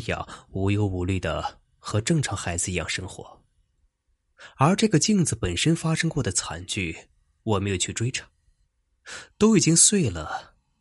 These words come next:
就让它过去吧。对于追求平淡幸福的我来说，真的不想再知道任何家庭的悲剧了。医院里，我陪着妻子过来做孕检，结果还是非常不错的，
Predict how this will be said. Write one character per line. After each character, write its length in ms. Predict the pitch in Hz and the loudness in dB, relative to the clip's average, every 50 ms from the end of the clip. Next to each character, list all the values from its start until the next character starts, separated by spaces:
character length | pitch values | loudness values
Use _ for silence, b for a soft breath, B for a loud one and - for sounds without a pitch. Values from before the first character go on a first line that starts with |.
| _ _ _ _ | _ _ _ _
就 220 | - - 113 98 | -2 0 0 0
让 100 | 90 90 80 | -2 -4 -6
它 120 | - - | -8 -8
过 180 | - - 151 - | -6 -6 -4 -4
去 180 | - - - - | -4 -6 -8 -10
吧。 180 | - - - _ _ _ _ _ _ _ _ _ _ _ _ _ _ _ _ _ _ B B B B B _ | -14 -20 -20 _ _ _ _ _ _ _ _ _ _ _ _ _ _ _ _ _ _ B B B B B _
对 160 | - 202 214 | 4 6 6
于 60 | 220 | 6
追 220 | 214 - 226 233 214 | 6 4 4 4 4
求 160 | - 180 202 | 4 4 4
平 280 | 196 - - 117 143 | 2 2 0 0 0
淡 140 | 165 185 180 | 0 0 2
幸 240 | 165 - - 165 123 | 2 2 2 0 -2
福 120 | - 135 | -2 -2
的 100 | - 170 | -4 -4
我 160 | 127 110 80 78 | -4 -4 -4 -6
来 160 | 78 78 - | -6 -6 -6
说， 300 | - - 143 156 - _ _ _ _ _ _ _ _ _ | -6 -6 -6 -8 -10 _ _ _ _ _ _ _ _ _
真 280 | - - 160 175 185 190 | 0 0 2 0 0 0
的 100 | 180 120 | 0 0
不 140 | - 101 92 | 0 0 0
想 200 | - - 90 90 | 0 0 0 -2
再 160 | - 92 87 | -4 -4 -4
知 160 | - - - | -4 -6 -4
道 240 | - 90 82 82 B B B B | -4 -4 -6 -6 B B B B
任 260 | - 139 170 165 135 | -2 0 2 2 2
何 200 | 110 - - 95 | 0 -2 -6 -4
家 260 | - - 104 95 95 | -2 -2 -2 -2 -2
庭 140 | 98 - - | -6 -6 -8
的 100 | 98 90 | -10 -8
悲 200 | - - 90 92 | -6 -6 -6 -4
剧 200 | 95 - - 82 | -4 -4 -4 -6
了。 260 | - - - - _ _ _ _ _ _ _ _ _ _ _ _ _ _ _ _ _ _ _ _ _ _ _ _ _ _ _ _ _ _ | -8 -12 -18 -20 _ _ _ _ _ _ _ _ _ _ _ _ _ _ _ _ _ _ _ _ _ _ _ _ _ _ _ _ _ _
医 220 | - 180 190 196 | 2 4 4 4
院 220 | 202 196 156 117 92 | 4 2 2 0 -2
里， 220 | 82 - - _ _ _ _ _ _ _ _ _ - | -4 -6 -10 _ _ _ _ _ _ _ _ _ -2
我 120 | 147 147 | 0 2
陪 200 | 147 - 151 165 | 4 4 2 2
着 100 | 180 202 | 2 2
妻 200 | - - - 202 | 2 2 2 2
子 140 | 196 - 117 | 2 0 0
过 160 | 113 - 123 | 0 0 0
来 100 | 110 113 | 0 0
做 140 | 113 117 156 | 0 0 0
孕 240 | 160 156 156 117 101 | 0 0 0 -2 -4
检， 220 | - - - _ _ _ _ _ _ _ _ | -4 -8 -12 _ _ _ _ _ _ _ _
结 280 | - - - 131 151 196 | 0 2 4 4 4 2
果 160 | 208 - 98 | 2 0 -2
还 160 | - - 107 | 0 0 0
是 100 | 113 - | 0 0
非 180 | 117 - 165 87 | 0 0 -2 -2
常 160 | - - - | -2 -4 -6
不 140 | - 92 90 | -6 -6 -4
错 240 | - - - 87 90 | -4 -4 -6 -8 -10
的， 140 | - - | -12 -16